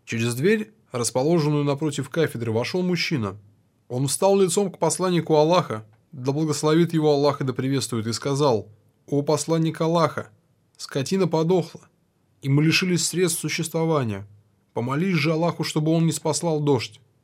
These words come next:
Тогда посланник Аллаха, да благословит его Аллах и да приветствует, поднял руки и сказал: "О Аллах, напои нас!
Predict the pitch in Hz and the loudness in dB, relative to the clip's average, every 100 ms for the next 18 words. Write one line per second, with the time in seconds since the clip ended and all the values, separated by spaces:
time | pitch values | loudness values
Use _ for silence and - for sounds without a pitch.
0 | _ _ _ 110 127 143 156 180 180 165 | _ _ _ -4 0 0 0 0 0 2
1 | 151 170 180 117 - _ _ 117 117 147 | 4 4 2 0 -8 _ _ -10 -4 -2
2 | 139 139 151 165 156 147 143 143 143 131 | -2 -2 -2 0 2 4 4 2 0 -2
3 | 139 139 127 123 107 101 - _ _ 151 | 0 0 0 -2 -4 -6 -16 _ _ 0
4 | 165 170 165 170 165 139 - 151 143 127 | 2 4 4 4 2 -2 2 2 4 4
5 | 104 - _ _ _ 135 143 147 151 170 | 2 -8 _ _ _ -2 2 4 6 4
6 | 123 117 117 131 151 170 139 107 - | 4 -2 -4 -2 0 2 0 -2 -6